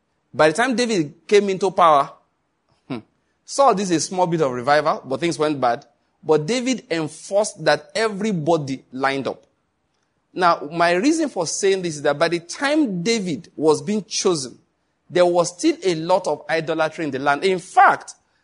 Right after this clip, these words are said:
the problem, the reason why God was angry with Israel was that he had raised up the Ammonites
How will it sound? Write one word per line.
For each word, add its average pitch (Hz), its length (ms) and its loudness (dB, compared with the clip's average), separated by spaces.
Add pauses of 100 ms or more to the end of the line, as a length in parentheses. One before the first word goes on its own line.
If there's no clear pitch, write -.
the 196 120 0
problem, 247 640 4 (200)
the 170 140 2
reason 277 300 0
why 220 160 4
God 202 200 0
was 151 220 2
angry 190 280 -4
with 151 180 -2
Israel 131 420 -4 (920)
was 165 280 2
that 165 260 2 (340)
he 190 100 -4
had 185 240 6
raised 254 260 -2
up 254 120 4
the 170 140 0 (100)
Ammonites 185 720 -4